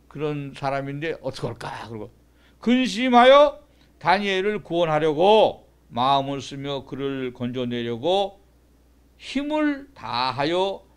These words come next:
해가 질 때까지 이르매. 이제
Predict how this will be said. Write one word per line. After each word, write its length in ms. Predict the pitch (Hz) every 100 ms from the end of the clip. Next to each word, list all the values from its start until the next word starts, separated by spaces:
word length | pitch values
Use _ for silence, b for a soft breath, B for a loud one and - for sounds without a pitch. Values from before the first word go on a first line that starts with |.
| _
해가 320 | - 156 160 131
질 240 | 139 135 -
때까지 680 | 147 131 139 139 170 190 -
이르매. 880 | 160 185 160 139 117 101 87 85 -
이제 360 | 151 196 190